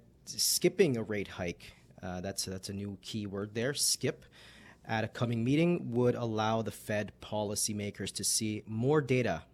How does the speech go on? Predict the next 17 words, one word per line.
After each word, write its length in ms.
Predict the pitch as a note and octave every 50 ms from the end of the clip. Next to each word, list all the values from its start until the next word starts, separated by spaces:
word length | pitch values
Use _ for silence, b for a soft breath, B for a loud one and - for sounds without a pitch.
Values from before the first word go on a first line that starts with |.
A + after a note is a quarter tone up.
| - -
before 340 | G#2+ G2+ G2 - - G#2+ G#2
making 380 | G2+ G2 G2 F#2 - G2 F#2 F#2
further 380 | - - - G#2+ G2+ F#2 G2+
decisions. 680 | F#2 - F2+ - - G#2+ G#2 G2 F2+ E2+ E2 E2 - - b b b b b b b b b
So 120 | - A2
these 220 | G#2+ A#2 A#2+ A2 A#2
are 140 | A2+ A2+
leading 340 | G#2+ A2 A#2+ B2 B2 A#2 A2+
members, 600 | A2 A2+ A#2 A2+ A#2 A2+ A2+ A2+ A2 - - - - b b b b b b b
among 320 | A2 G#2 G#2+ G#2+ A2+ A2+
them 180 | G2+ A2+ A2 G#2+
being, 500 | G2+ A2 A2 G#2+ G#2+ G#2+ G#2+ G#2+ G#2+ G2+ - - -
um, 240 | G2 F#2+ F#2 F2+ F2+
Fed 320 | F#2 - - A#2 G#2 G2+ -
Governor 320 | A2+ G#2 G2+ G2+ F#2+ F#2+
Philip 360 | - - - A#2 G#2 F2+ - -
Jefferson 680 | - C3+ C3 C3 - A#2+ - - - A#2 A#2 A#2+